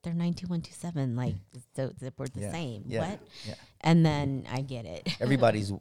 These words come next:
Speaker 2: I mean, y'all, uh, <laughs> my joke is, y'all all look the same when I come out of my house.
Speaker 1: Yeah.
Speaker 2: So whether I'm in Forest Ranch or Del Sur, to me, everybody still looks like they did in four S.
Speaker 1: Yeah.
Speaker 2: You feel what I'm saying?
Speaker 1: True that.
Speaker 2: But the commu-, it's just, it couldn't be more different.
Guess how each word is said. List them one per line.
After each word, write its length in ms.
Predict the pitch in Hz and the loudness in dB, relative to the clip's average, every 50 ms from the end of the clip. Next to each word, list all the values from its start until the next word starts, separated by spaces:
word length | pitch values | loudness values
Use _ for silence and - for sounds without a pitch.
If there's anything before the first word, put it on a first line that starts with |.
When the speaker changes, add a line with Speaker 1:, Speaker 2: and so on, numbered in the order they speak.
| - - | -6 -4
Speaker 2:
I 80 | 87 | -2
mean, 140 | 101 110 101 | -2 0 0
y'all, 280 | 98 117 117 - 80 - | 2 2 4 4 2 2
uh, 320 | - 85 98 110 120 123 113 | 2 0 0 0 0 -2 -2
<laughs> 60 | - 139 | -4 -2
my 160 | 127 123 127 | -2 -2 0
joke 280 | 113 120 120 107 - | 2 2 0 2 0
is, 140 | 113 104 - - - - - - _ _ - | -4 -4 -6 -8 -16 -20 -20 -20 _ _ -6
y'all 200 | - 131 127 131 | 0 2 2 4
all 240 | 127 139 139 135 131 | 6 6 4 4 4
look 120 | 127 - | 0 -2
the 80 | - 110 | -4 -4
same 280 | - - 120 113 104 95 | -2 0 0 0 -2 -2
when 80 | 92 | -4
I 40 | 92 | -4
come 180 | - - 101 95 | -4 -4 -4 -4
out 100 | 87 82 | -4 -4
of 40 | 80 | -4
my 100 | 80 76 | -6 -6
house. 400 | 76 73 - - - - - - _ _ _ - | -6 -8 -10 -12 -14 -16 -16 -18 _ _ _ -4
Speaker 1:
Yeah. 220 | 254 277 294 254 233 - | -2 -2 -2 -2 -4 -2
Speaker 2:
So 220 | - - 120 113 98 | 2 4 4 6 6
whether 220 | 113 123 117 117 | 4 2 2 2
I'm 240 | 113 117 120 120 117 117 | 2 0 0 -2 -2 -4
in 180 | - 107 104 98 | -6 -6 -8 -8
Forest 480 | - - 135 127 120 120 120 - - 117 | -4 0 2 2 4 2 2 0 -2 -4
Ranch 260 | 117 117 117 113 - - | -4 -2 -4 -4 -6 -6
or 140 | - 104 95 | -6 -6 -4
Del 280 | 87 110 110 120 117 104 | -2 -2 0 0 -2 -2
Sur, 520 | - - 113 110 107 107 107 107 107 - - _ _ _ _ _ _ _ - | -2 -2 0 0 0 0 -2 -4 -4 -8 -12 _ _ _ _ _ _ _ -2
to 140 | - 143 127 | 0 0 2
me, 440 | 117 135 156 147 117 98 95 - - _ _ - | 2 2 2 0 0 -2 -4 -8 -12 _ _ -2
everybody 400 | 127 139 143 117 120 117 104 110 | 0 2 4 6 6 4 4 2
still 340 | - - - 123 127 120 104 | -6 -6 -4 -2 -2 -2 -2
looks 360 | 104 107 131 123 - - - | -4 -4 -6 -6 -6 -6 -4
like 180 | 101 98 92 - | -2 -4 -2 -4
they 140 | 104 104 104 | -8 -8 -8
did 400 | 90 101 104 101 101 98 87 - - - _ - | -6 -4 -4 -2 -4 -4 -6 -10 -14 -16 _ -12
in 100 | 104 95 | -12 -10
four 240 | - - - 98 98 | -4 -2 0 2 2
S. 320 | 95 - - - - - 190 | 2 0 -2 -8 -12 -8 -4
Speaker 1:
Yeah. 260 | 214 196 165 123 170 160 | -2 -2 -2 -2 -2 -4
Speaker 2:
You 60 | 120 107 | -2 2
feel 100 | 147 151 | 2 4
what 60 | 143 | 4
I'm 80 | 151 | 4
saying? 320 | 143 - 165 151 160 165 165 | 4 4 4 4 2 0 -2
Speaker 1:
True 140 | - 165 147 | -4 -6 -6
that. 340 | 143 139 - - 113 110 104 | -6 -8 -8 -8 -8 -4 2
Speaker 2:
But 300 | 113 120 110 - - - - | 4 4 4 2 0 -4 -2
the 100 | 117 117 | -2 -2
commu-, 320 | - - 110 101 107 110 | -2 -2 -4 -4 -2 -2
it's 120 | - 110 - | -2 -4 -4
just, 180 | - 110 101 | -2 -4 -4
it 120 | - 98 - | -4 -2 0
couldn't 180 | - 131 113 98 | 0 0 0 0
be 120 | 95 98 | -2 -2
more 180 | 92 92 87 80 | -2 -2 -4 -4
different. 340 | 73 85 - - 69 - | -4 -6 -8 -8 -12 -12